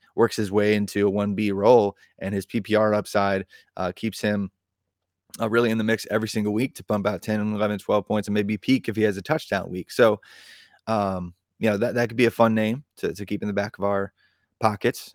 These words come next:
Uh, and he's a name that, uh, in Devy circles, like, we ranked him highly for a long time because he was a high pedigree guy, multi-sport guy who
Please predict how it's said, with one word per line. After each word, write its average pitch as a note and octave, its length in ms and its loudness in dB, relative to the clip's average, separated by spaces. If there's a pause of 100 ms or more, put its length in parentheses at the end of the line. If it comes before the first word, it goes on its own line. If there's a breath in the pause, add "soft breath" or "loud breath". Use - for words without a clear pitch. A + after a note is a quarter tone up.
(120)
Uh, F#2 200 -8
and G#2 120 -2
he's D3 140 4
a C#3+ 40 0
name C#3 200 2
that, B2+ 160 4
uh, A#2 140 2
in A#2+ 180 0
Devy A2+ 260 2
circles, A#2 420 4
like, G#2+ 160 0
we B2 100 4
ranked A#2 260 2
him A2 140 2
highly G#2+ 320 2
for G#2+ 220 0
a G2+ 100 0
long G2 400 -2
time G2 440 -2
because G2+ 380 -4 (220 soft breath)
he G#2 80 -2
was G2 80 0
a G2 60 -2
high G2 160 -2
pedigree G2+ 420 -2
guy, F#2 340 0 (320)
multi-sport G#2 720 0
guy F#2+ 240 2
who G2+ 220 -4